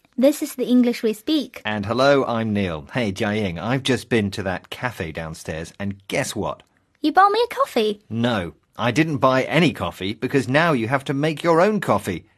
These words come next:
Speaker 2: and you have to bring your own cup. What kind of cafe is that?
Speaker 1: You couldn't make it up.
Speaker 2: But I didn't make it up.
Speaker 1: I know. I believe you. We say "you couldn't make it up"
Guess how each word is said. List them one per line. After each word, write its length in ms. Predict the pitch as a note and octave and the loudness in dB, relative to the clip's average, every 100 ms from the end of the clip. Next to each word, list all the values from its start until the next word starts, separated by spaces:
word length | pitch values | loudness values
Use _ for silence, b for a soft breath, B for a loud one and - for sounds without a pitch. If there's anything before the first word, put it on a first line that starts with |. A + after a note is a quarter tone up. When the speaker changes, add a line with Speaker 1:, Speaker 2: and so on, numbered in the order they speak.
| _ | _
Speaker 2:
and 220 | - G#3 E3 | 2 2 4
you 80 | |
have 180 | C#3+ C#3+ | 4 2
to 80 | - | -2
bring 220 | C#3+ E3 | -2 -2
your 200 | D#3+ D#3 | 0 2
own 180 | E3 F3 | 2 0
cup. 380 | E3+ A3 F#3+ - _ _ _ _ | -2 0 0 -2 _ _ _ _
What 120 | D#4+ | -4
kind 180 | C4+ B3+ | 2 2
of 120 | A#3+ | 0
cafe 480 | - B3 A#3+ A#3 A3+ | -2 -2 2 0 2
is 160 | A#3 | 0
that? 400 | A#3 A#3 A3+ - - - | 2 2 2 -2 -14 0
Speaker 1:
You 120 | D4+ | 0
couldn't 380 | C#4 F4 E4 F4 | 4 4 4 6
make 200 | F4 F4+ | 4 6
it 120 | F#4+ A#4+ | 6 6
up. 200 | A#4+ B3 _ _ | 4 0 _ _
Speaker 2:
But 140 | - F3 | 2 4
I 160 | F3+ | 4
didn't 380 | E3 F3+ G#3+ C#3+ | 4 4 2 2
make 240 | A#2 G#2 | 0 0
it 100 | A2 | 0
up. 260 | F2+ E2 - _ _ _ _ | -2 -4 -8 _ _ _ _
Speaker 1:
I 160 | - E4+ | 0 4
know. 480 | F4 G4 G4+ A#3 A3+ - - | 6 6 6 6 2 -6 0
I 160 | E4+ | 2
believe 500 | F#4 F#4+ F#4 G#4+ G#4+ | 4 4 6 6 4
you. 360 | B3 A3+ A3 B3+ _ _ _ | 0 0 -2 -6 _ _ _
We 140 | C#4+ D4+ | 4 4
say 320 | F#4 F#4 F#4 | 8 6 6
"you 240 | D4+ D4 | 2 -2
couldn't 340 | C#4 F#4+ G4 G4 | 0 0 2 4
make 240 | F#4 F4+ | 4 2
it 100 | F4 | 4
up" 300 | D#4 A#3 - | 4 4 0